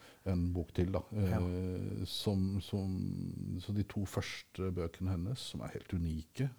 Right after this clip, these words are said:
Speaker 1: og som virkelig holder stand ennå, de, de er jo ute på norsk. Og så se-, senere har de jo kommet på svensk og dansk,
Speaker 2: Ja,
Speaker 1: noen
Speaker 2: ja,
Speaker 1: av de,
Speaker 2: ja.
Speaker 1: men det er ganske mange år senere.
Speaker 2: Ja, ja. Ja, jeg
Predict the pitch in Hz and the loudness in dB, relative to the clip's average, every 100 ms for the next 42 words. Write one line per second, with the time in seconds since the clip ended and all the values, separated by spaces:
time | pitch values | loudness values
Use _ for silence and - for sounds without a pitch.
0 | 120 104 - 98 90 87 - 78 95 92 | -6 -4 -2 -2 -2 -4 -6 -4 -2 -4
1 | 92 - - - 98 101 104 95 87 90 | -4 -6 -6 -2 0 0 0 2 2 0
2 | 80 101 98 90 87 90 90 95 - - | 0 0 0 2 2 0 -2 -4 -8 -20
3 | - - - - 110 120 - - - 95 | -20 -20 -20 -2 0 2 -2 -4 2 4
4 | 107 - - - - 92 92 - - 110 | 4 2 0 -4 -2 -4 -2 -6 -6 -4
5 | 143 - 165 139 - 151 104 170 143 127 | 2 8 8 10 10 10 10 8 8 8
6 | 117 90 - 95 - 110 113 - 117 98 | 6 6 2 0 4 6 6 4 2 4
7 | 92 90 - 113 107 85 82 85 110 110 | 4 2 6 8 10 8 6 6 4 4
8 | 101 - 98 107 170 135 127 127 123 101 | 0 0 6 6 6 4 6 6 8 6
9 | 104 107 107 123 87 101 127 113 - - | 6 4 4 4 4 2 0 -6 -12 -14
10 | - 113 107 | 0 2 2